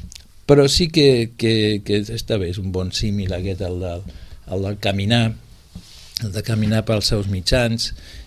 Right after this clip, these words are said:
eh, i diríem que els pares tenen... a veure, així com el, el, l'adolescent l'alimenta, l'esperit d'aventura, les ganes de descobrir,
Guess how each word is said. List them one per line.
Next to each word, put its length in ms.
eh, 380
i 100
diríem 400
que 120
els 140
pares 500
tenen... 500
a 140
veure, 180
així 240
com 220
el, 200
el, 300
l'adolescent 680
l'alimenta, 840
l'esperit 440
d'aventura, 760
les 200
ganes 260
de 80
descobrir, 920